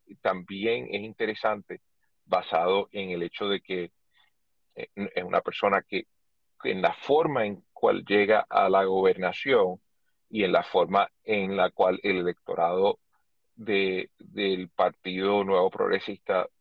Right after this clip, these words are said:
eh, escogió a, a otra persona. Pues eso también ha confundido mucho a la gente en Washington, porque nunca hubiesen esperado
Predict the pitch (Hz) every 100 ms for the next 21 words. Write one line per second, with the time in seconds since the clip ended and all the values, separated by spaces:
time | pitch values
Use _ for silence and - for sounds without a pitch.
0 | - 95 87 85 - _ _ _ _ _
1 | _ _ _ _ _ _ _ _ 175 _
2 | _ _ 110 104 - 107 90 98 101 -
3 | - 92 101 98 - 92 90 123 180 -
4 | 92 85 - 82 78 69 _ _ _ _
5 | - 101 104 95 131 135 120 120 120 110
6 | 117 110 117 101 101 113 104 92 90 _
7 | _ - 110 113 117 98 80 90 92 104
8 | 101 92 92 101 82 80 87 - 90 90
9 | 101 104 117 120 120 104 - 104 104 -
10 | 101 104 92 87